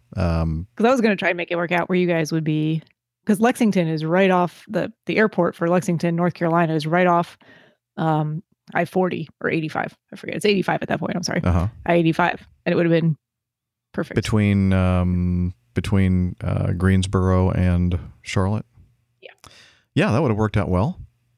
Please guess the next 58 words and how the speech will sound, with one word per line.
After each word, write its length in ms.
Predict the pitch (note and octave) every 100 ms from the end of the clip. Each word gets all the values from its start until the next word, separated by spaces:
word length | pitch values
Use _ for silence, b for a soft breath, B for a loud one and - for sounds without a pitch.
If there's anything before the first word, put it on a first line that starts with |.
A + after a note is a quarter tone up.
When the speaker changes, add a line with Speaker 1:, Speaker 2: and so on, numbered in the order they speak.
| _
Speaker 1:
Uh, 160 | G2 F#2
we 120 | F#2+
were 60 | G#2
Speaker 2:
Mm-hmm. 40 |
Speaker 1:
a 40 | G2+
little 140 | D#3
bit 160 | C3+ -
further 280 | B2+ B2 A2
to 100 | G2
the 100 | F#2+
north, 440 | G2 A2+ A2+ - - -
I 80 |
believe, 500 | G2+ G2+ G#2 A2+ - -
but 120 | F#2
we 100 | G#2
could 120 | G2+
have 120 | F2+ F2
made 180 | F2+
a 180 | F2+ F2
little 240 | F2+ F#2+ F2
bit 120 | -
more 180 | F2 E2+
southerly 460 | - F2+ F2+ F2+
track 340 | E2+ F2+ G#2+ A3+
Speaker 2:
Yeah, 120 | A#3
Speaker 1:
and 60 | A3+
Speaker 2:
you 40 |
Speaker 1:
headed 100 | -
Speaker 2:
probably 120 | G#3
Speaker 1:
out. 40 | G#3+
Speaker 2:
would 80 | F#3
have 80 | F3
gone 100 | D#3
a 40 |
little 180 | D#3 E3
bit 140 | E3 -
further 400 | E3 D#3 D3+ F3+
west, 500 | F3 - - - - _ _ -
but 160 | -
<coughs> 840 | - - - D3 A2+ _ _ _ -
just 120 | C#4
looking 160 | A#3 G3+
at 120 | -
fuel 180 | G#3+ F3+
prices, 320 | F3 E3 E3
it 80 | C3+
would 80 | -
have 60 |
been 100 | D3+
a 60 | -
good 120 | -
option 260 | - - F3+
for 100 | -
you 100 | -
guys. 220 | - - _ _ _ _ - -
Speaker 1:
Well, 500 | F#2 G2+ G#2 G#2+ G#2+ -
Speaker 2:
Was 120 | -
my, 220 | -